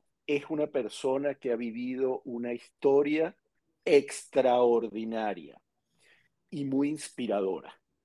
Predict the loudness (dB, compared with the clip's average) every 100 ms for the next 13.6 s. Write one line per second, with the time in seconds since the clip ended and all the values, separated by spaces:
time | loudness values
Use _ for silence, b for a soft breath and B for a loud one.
0 | _ _ -18 -16 -12 -10 -10 -2 -2 -4
1 | _ _ 2 2 2 -4 -2 0 0 -2
2 | -6 -6 -6 -4 -4 -2 -2 -4 -4 -8
3 | -8 _ -14 -14 -16 -20 _ _ _ _
4 | _ 8 10 10 8 8 6 4 2 2
5 | 2 0 -2 0 -2 -4 -4 4 6 6
6 | 6 2 -2 -8 -8 -8 -8 -14 -20 -10
7 | -6 -4 -4 -6 -8 -10 -2 2 4 6
8 | 4 4 0 -2 -4 -2 -2 -2 -2 0
9 | 2 0 -6 -4 -6 -6 _ 6 6 6
10 | -6 -8 -8 -12 -18 -8 -4 -4 -4 -8
11 | -8 _ -10 -6 0 0 0 -2 0 2
12 | 2 0 0 0 0 -2 -2 -6 -6 -12
13 | -8 0 2 4 4 4